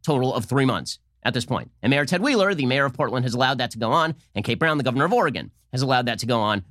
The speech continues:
because she refuses to call in the National Guard. So the, the Antifa members and the B L M rioters and looters, and I keep saying B L M rioters and looters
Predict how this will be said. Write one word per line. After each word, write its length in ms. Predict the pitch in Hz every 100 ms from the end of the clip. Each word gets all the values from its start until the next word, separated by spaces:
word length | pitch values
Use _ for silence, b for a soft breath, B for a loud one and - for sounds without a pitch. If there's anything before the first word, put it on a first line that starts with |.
| -
because 220 | 120 127
she 100 | 139
refuses 380 | 123 131 101 107
to 80 | -
call 140 | 113
in 60 | 107
the 80 |
National 320 | 98 82 - 123
Guard. 240 | 180 - _ _ _ _ _ _ _ _ _ -
So 260 | 151 180 - _ _ _ _ _ _ -
the, 320 | 131 131 120
the 140 | 117
Antifa 340 | 123 120 196 180
members 440 | 175 170 170 147
and 120 | 123
the 100 | 90
B 180 | 87 131
L 140 | 156 147
M 300 | 147 143 -
rioters 380 | 139 135 147 131
and 100 | 120
looters, 280 | 170 175 131
and 80 |
I 60 | 123
keep 140 | 226
saying 160 | 202 226
B 100 | 165
L 120 | 175
M 100 | 165
rioters 340 | 143 147 151 135
and 100 | 127
looters 240 | 147